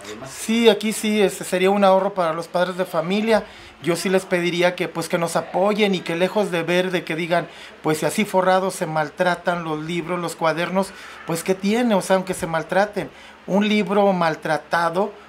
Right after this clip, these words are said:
Speaker 2: o un cuaderno maltratado quiere decir que el, el alumno le está dando uso, se lo está acabando a través de, de los trabajos, de los ejercicios de,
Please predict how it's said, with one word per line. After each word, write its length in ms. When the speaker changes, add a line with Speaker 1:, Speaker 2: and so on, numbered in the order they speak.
Speaker 2:
o 80
un 140
cuaderno 460
maltratado 600
quiere 200
decir 260
que 160
el, 120
el 140
alumno 280
le 80
está 200
dando 300
uso, 420
se 140
lo 80
está 240
acabando 640
a 100
través 380
de, 180
de 140
los 160
trabajos, 420
de 80
los 160
ejercicios 580
de, 160